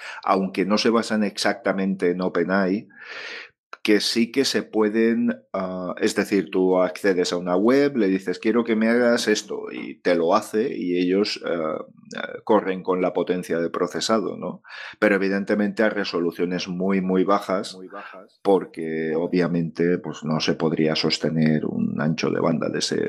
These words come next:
de ese calibre, ¿no? Ni, ni un servidor con la potencia para que hayan miles de personas, eh,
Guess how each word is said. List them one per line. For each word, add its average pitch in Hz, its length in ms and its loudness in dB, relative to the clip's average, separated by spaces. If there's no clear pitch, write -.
de - 140 -6
ese - 380 -2
calibre, 73 480 2
¿no? 78 160 -2
Ni, 87 240 2
ni 90 260 2
un 95 140 4
servidor 92 500 2
con 95 140 2
la 85 160 2
potencia 85 580 0
para 87 240 2
que 85 140 2
hayan 87 380 2
miles 98 400 4
de 101 100 2
personas, 95 760 -2
eh, 87 160 2